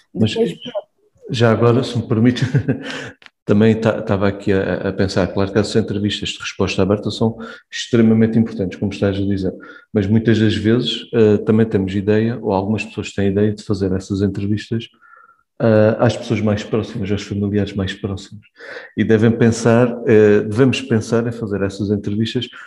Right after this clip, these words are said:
Speaker 1: aos verdadeiros potenciais clientes.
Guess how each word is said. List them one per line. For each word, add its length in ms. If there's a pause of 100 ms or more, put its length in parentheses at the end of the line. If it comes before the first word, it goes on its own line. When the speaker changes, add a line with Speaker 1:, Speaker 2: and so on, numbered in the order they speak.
(140)
Speaker 1:
aos 180
verdadeiros 560
potenciais 680
clientes. 680